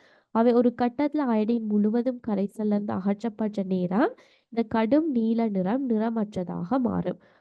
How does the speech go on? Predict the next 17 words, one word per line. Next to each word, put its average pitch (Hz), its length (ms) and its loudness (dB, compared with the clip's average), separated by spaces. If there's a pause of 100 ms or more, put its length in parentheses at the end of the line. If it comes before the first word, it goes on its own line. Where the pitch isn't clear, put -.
(160)
ஆகவே 202 300 2
blue 214 340 2
to 214 220 -4
colorless. 185 520 0
இதுதான், 202 480 -2 (460)
அஹ், 202 160 4
முடிவு 247 380 2
நிலையில 202 360 -4
ஏற்பட்ட 208 520 -2
நிறமாற்றம், 175 680 -4 (180)
இரண்டாவது 220 680 4
நடைமுறை. 180 540 0 (420)
ஓகே, 254 140 2
அடுத்து 254 320 4
மூன்றாவது 277 560 2
நடைமுறை 226 520 -2
பாருங்க. 196 420 -2